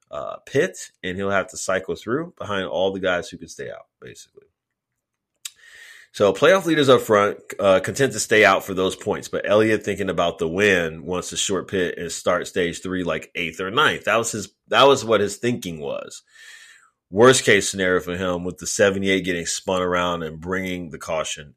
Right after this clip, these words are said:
out. So his day is basically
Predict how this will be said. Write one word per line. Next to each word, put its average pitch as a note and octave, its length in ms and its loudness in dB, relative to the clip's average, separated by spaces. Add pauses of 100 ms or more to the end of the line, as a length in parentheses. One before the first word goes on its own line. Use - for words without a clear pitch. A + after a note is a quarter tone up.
out. B1+ 220 -6 (240)
So D#2+ 320 -2
his F#2+ 260 -4
day F2+ 460 0 (360)
is F#2+ 140 -4
basically D3+ 840 2